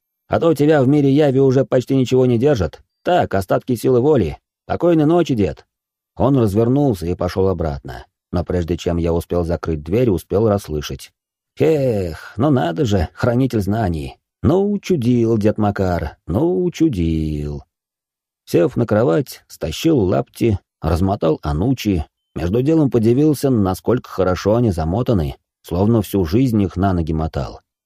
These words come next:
Ведь от знахарки Маланьи убегал в попыхах, а сделано все равно на совесть. Удивительно,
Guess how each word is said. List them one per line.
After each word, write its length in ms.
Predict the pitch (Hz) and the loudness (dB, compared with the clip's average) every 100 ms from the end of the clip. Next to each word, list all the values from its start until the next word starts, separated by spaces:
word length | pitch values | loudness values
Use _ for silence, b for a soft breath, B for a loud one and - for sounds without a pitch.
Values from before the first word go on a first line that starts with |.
| _ _ | _ _
Ведь 220 | 90 87 - | -2 -2 -4
от 140 | 92 80 | -6 -2
знахарки 480 | 92 98 95 87 | 0 0 -2 0
Маланьи 480 | 95 90 101 117 87 | 0 2 2 2 2
убегал 440 | 85 85 87 95 92 | 0 0 0 0 0
в 80 | |
попыхах, 560 | - - 82 117 117 - _ _ | -4 -6 -4 0 -2 -4 _ _
а 120 | - 85 | -4 -2
сделано 480 | 85 139 156 139 | 2 2 2 2
все 120 | 117 98 | 0 0
равно 240 | 107 123 | 2 2
на 140 | 139 | 0
совесть. 500 | 98 78 65 58 - _ _ _ _ _ - | -2 -4 -8 -12 -20 _ _ _ _ _ -8
Удивительно, 880 | 147 104 110 110 95 78 73 64 | -6 -2 -2 -2 -2 -4 -4 -6